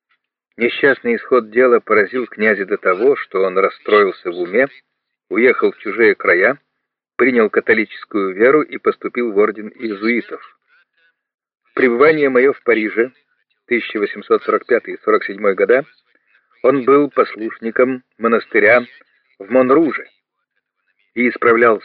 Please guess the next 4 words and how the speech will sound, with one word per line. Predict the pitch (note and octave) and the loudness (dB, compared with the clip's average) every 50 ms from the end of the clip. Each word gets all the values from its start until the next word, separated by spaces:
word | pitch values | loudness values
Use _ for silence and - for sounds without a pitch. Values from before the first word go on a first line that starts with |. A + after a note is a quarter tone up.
| - | -2
самые | - D3+ D#3+ C#3 C3 B2 A#2+ | 0 2 2 4 2 2 2
унизительные | A#2 A2+ A2+ A2 G#2+ C3 A#2+ - - A2 A2 A2 | 0 -2 -4 -4 -4 -4 -4 -4 -4 -2 0 2
работы. | G#2+ A2 G#2 A2+ G#2 - - - _ _ _ _ _ _ _ _ _ _ _ _ _ _ _ _ _ _ _ _ _ _ _ - | 2 2 2 2 0 0 -2 -18 _ _ _ _ _ _ _ _ _ _ _ _ _ _ _ _ _ _ _ _ _ _ _ 0
Потом | C3+ B2+ - - E3 F#3+ G3+ F#3 | 0 0 2 2 2 2 0 -4